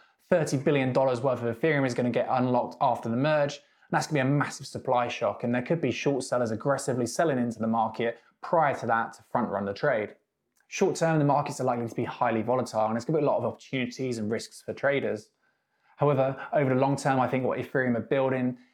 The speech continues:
is really capable of taking DeFi to the next level and opening up to almost mass adoption of this technology.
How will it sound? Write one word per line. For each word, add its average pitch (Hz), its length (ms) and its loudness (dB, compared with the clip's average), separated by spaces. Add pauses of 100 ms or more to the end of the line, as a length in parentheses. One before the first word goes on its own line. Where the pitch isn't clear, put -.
is 110 340 -2 (280)
really 139 320 4
capable 123 560 0
of 110 160 -4 (120)
taking 143 500 0 (140)
DeFi 123 440 2
to 120 140 -6
the 123 60 -2
next 107 280 -2
level 143 480 0 (160)
and 156 80 0
opening 156 300 2
up 123 220 0
to 127 80 -8
almost 131 260 0
mass 127 280 0
adoption 117 460 0
of 107 160 -2
this 107 120 -6
technology. 113 640 -4